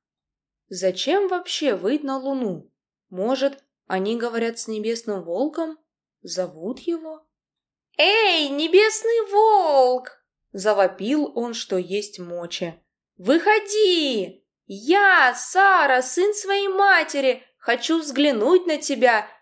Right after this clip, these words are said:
и, быть может, поиграть с тобой!" А что,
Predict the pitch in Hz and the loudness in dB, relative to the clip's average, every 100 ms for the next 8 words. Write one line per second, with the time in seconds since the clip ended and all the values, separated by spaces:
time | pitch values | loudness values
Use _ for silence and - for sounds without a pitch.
0 | _ 240 262 330 330 233 294 370 339 359 | _ -4 2 0 0 0 2 2 2 -2
1 | - 254 370 381 427 403 - - 277 247 | -2 0 2 2 4 2 2 0 0 0
2 | 240 214 175 165 _ _ _ _ _ _ | 0 2 2 0 _ _ _ _ _ _
3 | _ 202 196 - 247 359 - | _ -10 -8 -4 -4 -4 -6